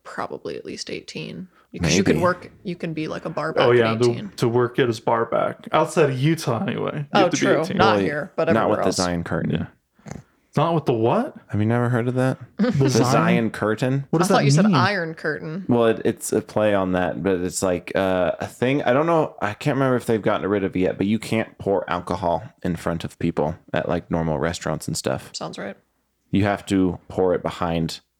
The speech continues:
Speaker 2: like, a
Speaker 3: It ha-,
Speaker 2: barrier.
Speaker 3: it has to be hi-, behind a bar back.
Speaker 1: You
Speaker 3: It
Speaker 1: feel
Speaker 3: has,
Speaker 1: so weird.
Speaker 3: like, and actually, I worked at a Red Robin, and it, the law was that it had to have a three-foot wall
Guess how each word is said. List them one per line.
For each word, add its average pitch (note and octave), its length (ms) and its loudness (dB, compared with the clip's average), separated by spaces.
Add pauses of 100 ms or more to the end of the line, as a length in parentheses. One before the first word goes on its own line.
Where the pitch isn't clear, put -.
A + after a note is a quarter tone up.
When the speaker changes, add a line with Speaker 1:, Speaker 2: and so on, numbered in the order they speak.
(160)
Speaker 2:
like, - 360 -4 (100)
a - 60 4
Speaker 3:
It D3 180 4
ha-, - 0 - (120)
Speaker 2:
barrier. D3+ 160 4
Speaker 3:
it C#3 40 4
has D3+ 200 2
to D#3 60 -4
be C#3+ 180 2
hi-, C3 280 0
behind B2+ 480 0
a A2 100 4
bar G#2+ 300 -2
back. - 160 -6
Speaker 1:
You G3 60 -4
Speaker 3:
It F#3 100 -2
Speaker 1:
feel C3 80 2
Speaker 3:
has, B2+ 300 -2
Speaker 1:
so - 320 -8
weird. - 320 -10
Speaker 3:
like, B2+ 240 2
and C3+ 180 2
actually, C#3+ 720 2
I C3+ 120 0
worked C#3+ 240 2
at C#3 120 2
a B2+ 40 2
Red B2 200 2
Robin, A#2+ 560 0 (580)
and A2+ 500 0 (320)
it, B2+ 480 2
the B2+ 160 4
law B2 340 4
was C#3 220 0
that C3+ 100 2
it C3 60 0
had B2 140 0
to B2 60 -2
have A#2+ 180 -4
a A#2 60 -4
three-foot C3+ 760 -2
wall A2 680 -2